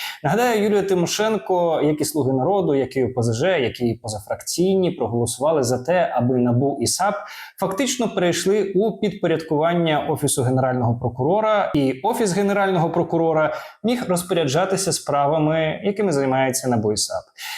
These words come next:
І Юлія Володимирівна в кращих традиціях навіть не самої себе, а О П З Ж заголосила про зовнішнє управління.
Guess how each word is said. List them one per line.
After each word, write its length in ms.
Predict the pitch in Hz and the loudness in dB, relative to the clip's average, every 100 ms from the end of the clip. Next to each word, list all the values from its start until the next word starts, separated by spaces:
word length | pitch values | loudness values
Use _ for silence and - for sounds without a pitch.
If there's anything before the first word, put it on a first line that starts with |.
| - | -6
І 180 | 160 160 | 0 2
Юлія 380 | 143 214 202 196 | 2 2 2 2
Володимирівна 840 | 170 180 170 165 170 170 160 135 131 | 2 2 4 2 2 2 2 2 -2
в 100 | - | -4
кращих 800 | - 160 190 190 190 196 185 - | -2 0 2 0 0 -2 -4 -4
традиціях 920 | 175 156 190 190 - 170 165 156 - | -2 2 2 0 -2 0 2 0 0
навіть 320 | 160 156 151 | 0 0 0
не 100 | 151 | -2
самої 480 | - 139 143 175 143 | 0 0 2 2 0
себе, 500 | - 110 101 98 - | 0 0 0 -2 -2
а 220 | 147 151 | 0 2
О 100 | 143 | 0
П 120 | - 131 | 0 0
З 160 | 131 | 2
Ж 500 | 120 131 180 190 185 | 0 2 2 2 2
заголосила 720 | 135 131 143 135 123 - 185 170 | 0 0 0 0 0 0 2 0
про 280 | 165 139 147 | 0 -2 0
зовнішнє 540 | 131 127 120 120 123 | 0 2 0 0 -2
управління. 640 | 113 117 110 117 107 104 | -2 -2 -2 -2 -2 -6